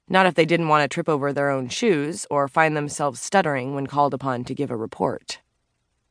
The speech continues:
There was something about the sisters that felt dangerous, even when all they were doing was eating tomato sandwiches in the lunchroom or searching for novels in the library. Cross them, and you came down with the flu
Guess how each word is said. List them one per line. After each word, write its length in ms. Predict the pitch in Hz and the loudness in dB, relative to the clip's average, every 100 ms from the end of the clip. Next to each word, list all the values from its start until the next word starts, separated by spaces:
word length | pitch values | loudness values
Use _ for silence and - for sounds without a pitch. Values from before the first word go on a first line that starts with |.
| _ _ _ | _ _ _
There 160 | 185 202 | -4 0
was 160 | 208 | 0
something 340 | - 240 254 240 | 2 2 4 4
about 280 | 208 196 165 | 6 4 4
the 100 | 160 | -2
sisters 560 | - 160 - 127 127 | -4 -4 -4 -4 -4
that 220 | 123 - | -8 -8
felt 260 | - 139 - | -6 -6 -6
dangerous, 800 | 135 135 127 104 73 - - - _ _ _ _ _ | -4 -4 -4 -6 -12 -16 -18 -18 _ _ _ _ _
even 260 | 175 180 185 | 0 4 6
when 120 | 165 | 6
all 140 | 147 147 | 6 4
they 120 | 156 | 4
were 140 | 139 | 2
doing 360 | 131 147 160 120 | 2 2 2 -2
was 160 | 117 - | -4 -4
eating 240 | 135 127 | -2 -4
tomato 380 | - 151 147 156 | -4 -2 -2 -4
sandwiches 540 | - 214 151 - - | -2 0 -2 -4 -6
in 60 | 139 | -4
the 60 | |
lunchroom 680 | 151 180 170 - 107 - - _ _ _ _ _ | -2 -2 -2 -6 -8 -8 -12 _ _ _ _ _
or 140 | - 127 | -4 -2
searching 400 | - 147 147 139 | 2 2 2 0
for 140 | 151 | 2
novels 500 | 156 156 139 120 110 | 4 6 4 0 0
in 60 | 123 | -2
the 80 | 123 | 0
library. 720 | 135 139 120 110 90 92 - _ _ _ _ _ _ _ _ _ _ | -2 -2 -4 -6 -8 -10 -16 _ _ _ _ _ _ _ _ _ _
Cross 400 | 208 226 269 - | 6 8 6 2
them, 540 | 135 120 90 90 92 104 | -8 -8 -8 -8 -10 -10
and 200 | 135 151 | -4 -4
you 80 | 196 | -2
came 280 | 180 160 | -2 -2
down 260 | 151 156 151 | 0 -2 -2
with 200 | 143 - | -4 -8
the 80 | 127 | -14
flu 520 | - 220 214 120 | 0 4 4 2